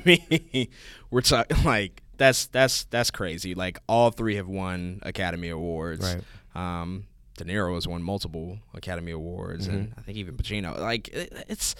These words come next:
Speaker 1: that's so tough. And, like, going into it, I was thinking about that. Like, who's gonna really stand out to me? Like,
Speaker 2: Yeah.
Speaker 1: out of these three, these are three of my favorite actors too.
Speaker 2: Mm-hmm.
Speaker 1: Um,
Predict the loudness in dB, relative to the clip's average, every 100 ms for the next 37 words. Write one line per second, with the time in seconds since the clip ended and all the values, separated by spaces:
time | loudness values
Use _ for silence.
0 | -12 -20 -4 0 4 8 8 8 6 2
1 | 2 -2 -2 0 0 0 -2 -2 -2 -4
2 | -4 -4 -6 -6 -6 -4 4 4 6 4
3 | 4 2 0 -2 -4 -2 -2 -2 -8 -10
4 | -10 -2 0 0 -2 -4 -2 0 0 -2
5 | -4 -4 -4 -4 -4 -2 0 4 2 2
6 | -2 -4 -6 -4 2 4 4 0 -2 -4
7 | -6 -2 4 6 6 4 0